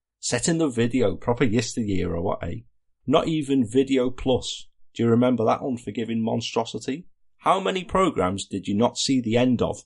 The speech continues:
because they overran and Video Plus just cut them off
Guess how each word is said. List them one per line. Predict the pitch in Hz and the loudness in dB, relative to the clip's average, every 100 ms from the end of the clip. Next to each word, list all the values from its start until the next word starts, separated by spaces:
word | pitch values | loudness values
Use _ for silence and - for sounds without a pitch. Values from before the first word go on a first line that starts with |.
| _ - | _ -18
because | - 104 98 | -10 -6 -4
they | 101 98 - | -4 -4 0
overran | 117 117 117 110 113 90 90 - | 0 0 -4 -2 -2 -2 -8 -10
and | 87 92 | -10 -6
Video | 104 104 101 | -6 -2 -2
Plus | - - - - | -4 -10 -10 -12
just | - - - | -14 -14 -8
cut | - - | -8 -6
them | 98 95 | -6 -6
off | 92 | -6